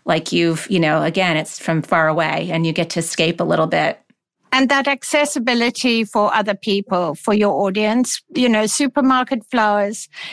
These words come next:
Speaker 2: can be absolutely fine if you just use lots of them and use containers that, you know, are around in your house. So people don't feel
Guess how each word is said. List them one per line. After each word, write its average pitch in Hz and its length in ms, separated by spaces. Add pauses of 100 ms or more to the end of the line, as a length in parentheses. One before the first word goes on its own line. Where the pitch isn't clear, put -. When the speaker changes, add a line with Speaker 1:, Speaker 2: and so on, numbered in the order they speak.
(100)
Speaker 2:
can 262 240
be 240 220
absolutely 247 760
fine 196 600
if 202 220
you 202 160
just - 580 (240)
use 233 300
lots 202 320
of 202 160
them 214 340
and 175 280 (340)
use 269 260
containers 247 800
that, 214 360 (220)
you 277 140
know, 202 300 (480)
are 220 340
around 214 640
in 226 160
your 208 220
house. 208 340
So 233 320 (320)
people 302 260
don't 254 320
feel 233 520